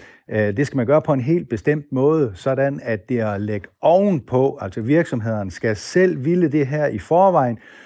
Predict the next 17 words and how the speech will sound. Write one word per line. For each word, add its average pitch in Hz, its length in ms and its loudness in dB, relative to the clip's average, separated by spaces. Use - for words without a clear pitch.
men 123 140 2
nu 151 140 2
går 143 160 4
vi 151 240 2
ind 156 100 0
og 120 100 0
lægger 107 260 -2
en 113 220 -8
støtte 147 420 -2
ovenpå, 147 420 -2
sådan 135 320 -2
et 123 80 -6
produkt, 131 520 -6
det 123 140 -4
bliver 120 220 -2
meget 135 580 2
bedre 107 380 0